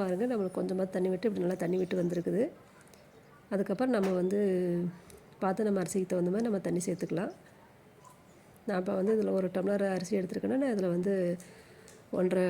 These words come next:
ஒண்ணே முக்கால் டம்ளர் தண்ணி சேர்த்துருக்கேன். ஏன்னா நம்மளுக்கு அந்த சிக்கன்லேயே தண்ணி கொஞ்சம் வந்திருக்கு. இப்போ தண்ணி நல்லா நம்மளுக்கு கொதிச்சு வந்ததுக்கப்புறம் நம்ம வந்து அரிசியை நல்லா கழுவிட்டு நம்ம இதுல சேர்த்துக்கலாம். அரிசி வந்து ஒரு அஞ்சு, பத்து நிமிஷம் ஊறினா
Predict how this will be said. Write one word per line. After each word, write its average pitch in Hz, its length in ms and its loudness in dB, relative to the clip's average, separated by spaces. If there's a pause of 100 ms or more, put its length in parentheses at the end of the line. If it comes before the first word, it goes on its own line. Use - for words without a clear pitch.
(120)
ஒண்ணே 180 200 4
முக்கால் 175 240 0
டம்ளர் 180 260 0
தண்ணி 185 160 2
சேர்த்துருக்கேன். 180 380 0
ஏன்னா 190 120 2
நம்மளுக்கு 180 280 0
அந்த 175 160 -2
சிக்கன்லேயே 185 560 0
தண்ணி 180 200 0
கொஞ்சம் 180 240 0
வந்திருக்கு. 170 340 0 (1200)
இப்போ 220 200 -4
தண்ணி 190 220 4
நல்லா 196 160 2
நம்மளுக்கு 190 220 0
கொதிச்சு 196 260 0
வந்ததுக்கப்புறம் 180 520 0 (1080)
நம்ம 202 240 2
வந்து 196 220 2
அரிசியை 208 280 2
நல்லா 190 180 2 (760)
கழுவிட்டு 196 400 2 (1080)
நம்ம 185 180 -2
இதுல 180 220 -2
சேர்த்துக்கலாம். 180 460 -2 (960)
அரிசி 214 220 2
வந்து 214 160 4
ஒரு 202 100 4
அஞ்சு, 185 200 0
பத்து 180 180 -2
நிமிஷம் 190 260 2
ஊறினா 190 240 0